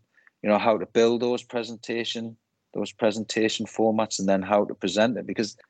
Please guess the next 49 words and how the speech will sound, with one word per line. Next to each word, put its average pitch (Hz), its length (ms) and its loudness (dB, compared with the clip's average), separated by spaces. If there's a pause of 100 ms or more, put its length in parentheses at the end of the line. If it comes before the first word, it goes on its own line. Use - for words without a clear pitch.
you 117 80 -2
know, 127 120 4
that's 135 200 2
one 127 260 4
thing 110 260 -4
as 98 140 -2
well. 113 200 4
It's, - 360 -2 (800)
you 110 120 -4
know, 113 120 2
you 110 140 2
talk 139 360 2
about 113 400 2 (640)
how 120 320 0
to 113 100 -10
design 104 460 -6
the 98 60 -8
kits. - 360 -10 (100)
So - 160 -2
you 104 160 0
do 147 260 4
all 123 180 2
your 101 140 -2
research, 95 720 -2 (120)
you 85 100 -14
design 123 380 2
all 107 160 0
the 87 80 -4
kits, - 520 -6 (180)
and 92 140 -4
then 98 180 2
what? 87 220 0 (760)
You 98 80 -6
know, 98 100 0
you've 95 220 -4
got 113 120 4
to 110 80 2
present 104 420 -2
it 92 120 -12
to 95 80 -10
the 87 100 -4
likes 90 260 -2
of 82 120 -14
David 90 380 0
Dein 90 240 -2
and 82 100 -6
Alex 87 360 2
Ferguson, 87 640 0
uh, 80 140 -4